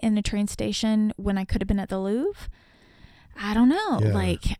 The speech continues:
Speaker 1: I kinda wanted to go see all those Paris things, but just the fact that you have to physically stand in line was crazy.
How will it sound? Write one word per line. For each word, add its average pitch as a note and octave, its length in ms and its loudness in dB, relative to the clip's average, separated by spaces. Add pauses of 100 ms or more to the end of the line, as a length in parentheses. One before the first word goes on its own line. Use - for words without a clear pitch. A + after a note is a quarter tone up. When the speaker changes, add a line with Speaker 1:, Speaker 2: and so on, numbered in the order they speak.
(160)
Speaker 1:
I F#3 140 -4
kinda G#3+ 320 2
wanted A#3 260 4
to B3+ 60 -2
go B3+ 180 0
see C4+ 180 -4
all C4+ 120 2
those C#4 180 0
Paris C#4 400 0
things, C4+ 520 -2
but G3+ 320 0 (880)
just - 240 0
the D#4 60 2
fact G#3+ 240 -6
that A3+ 60 -6
you A3 60 0
have G#3 80 -4
to F#3 100 -6
physically G3 520 -6
stand F#3+ 380 -2
in F#3+ 160 -4
line A3 600 -4 (580)
was F#3+ 320 -2
crazy. A3 640 -2